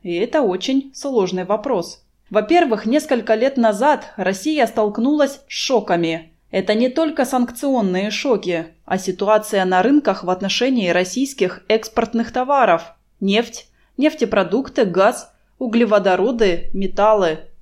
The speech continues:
Поэтому и произошел малоприятный элемент в социальной сфере. Действительно, реальные доходы сокращались несколько лет подряд из-за спада экономики.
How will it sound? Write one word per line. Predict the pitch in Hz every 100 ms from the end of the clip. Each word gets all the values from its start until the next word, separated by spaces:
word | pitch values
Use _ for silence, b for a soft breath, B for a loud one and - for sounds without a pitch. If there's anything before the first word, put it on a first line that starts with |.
| _ _ -
Поэтому | 220 302 330 294 240
и | 254
произошел | 254 262 247 262 262 277 185 175 -
малоприятный | 214 214 190 202 202 240 285 226 202 202
элемент | 208 190 196 294 262 - -
в |
социальной | - 262 - 214 185 202 208
сфере. | 202 - 175 170 165 156 - _ _ -
Действительно, | 269 277 190 180 170 165 160 160 B B B B
реальные | 262 294 277 277 262
доходы | 262 262 320 254
сокращались | 240 226 233 233 285 302 226 208
несколько | 214 269 277 226 208 208
лет | 208 254 -
подряд | 208 180 214 294 - -
из-за | 208 208
спада | 208 - 240 214 214
экономики. | 208 220 208 175 160 156 156 151